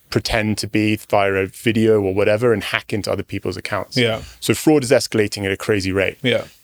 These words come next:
Speaker 1: And so suddenly it
Speaker 2: Mm.
Speaker 1: feels like the timing is right for us
Speaker 2: Mm-hmm.
Speaker 1: because the problem is escalating and suddenly you're seeing businesses really needing our,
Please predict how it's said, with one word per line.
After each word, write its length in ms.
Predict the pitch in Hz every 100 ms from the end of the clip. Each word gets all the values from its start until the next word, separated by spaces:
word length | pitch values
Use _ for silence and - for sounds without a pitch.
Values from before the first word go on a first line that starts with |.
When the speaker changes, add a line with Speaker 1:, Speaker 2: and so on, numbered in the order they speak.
| _ -
Speaker 1:
And 160 | 113 107
so 280 | - 117
suddenly 720 | 107 - - 131 127 110 101 95
it 100 | 107
Speaker 2:
Mm. 80 | 107
Speaker 1:
feels 280 | 113 104
like 140 | 98 98
the 80 | 95
timing 500 | - 113 113 107 101
is 120 | 90
right 280 | 95 98 -
for 240 | - 95
us 320 | 110 131 -
Speaker 2:
Mm-hmm. 300 | 120 104 110 110 - -
Speaker 1:
because 720 | 98 - 110 104 101 95 -
the 80 | -
problem 500 | - - 123 113 110
is 160 | 104 -
escalating 840 | 104 101 - 101 101 - 101 98 95 _ _ _
and 640 | 101 104 98 98 95 95 - _
suddenly 460 | - - 113 107 104
you're 100 | 95
seeing 540 | - 123 104 98 95 -
businesses 440 | - 104 101 - 98
really 260 | 101 98
needing 340 | 95 98 98 92
our, 140 | 90